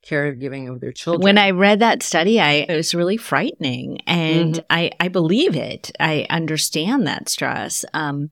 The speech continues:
Speaker 1: Doctor Blackburn, she won the Nobel Prize for that, that work.
Speaker 2: Right.
Speaker 1: But didn't they also empower you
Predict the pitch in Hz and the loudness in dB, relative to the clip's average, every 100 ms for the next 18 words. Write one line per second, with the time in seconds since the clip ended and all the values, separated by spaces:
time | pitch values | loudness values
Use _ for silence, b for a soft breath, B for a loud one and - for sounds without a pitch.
0 | _ - 170 180 156 165 185 - 165 151 | _ 0 0 2 0 2 0 0 -2 -2
1 | - 160 156 156 156 - 143 160 156 151 | -2 -2 0 -2 -2 -4 -6 -2 -2 -2
2 | 147 - 185 208 - 131 98 139 127 139 | -4 -2 -2 0 -2 -4 -4 -6 -4 -4
3 | 107 143 156 156 170 - 170 202 208 214 | -2 0 0 4 2 2 2 4 6 6
4 | 214 190 - 180 156 156 147 165 170 202 | 8 6 4 2 2 2 2 2 0 -2
5 | 226 | -4